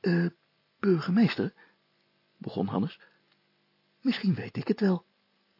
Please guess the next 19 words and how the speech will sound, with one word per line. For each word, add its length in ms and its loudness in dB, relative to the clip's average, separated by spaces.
"Jij, 500 2
Hannes? 480 0
Hoe 260 2
kun 180 6
jij 180 -2
dat 180 -8
weten?" 360 0
Mag 220 4
ik 60 -8
het 160 -2
in 100 4
uw 140 4
oor 200 6
fluisteren, 500 -2
burgemeester? 640 -2
Ja, 240 2
goed, 520 0
fluister 540 2
maar. 360 2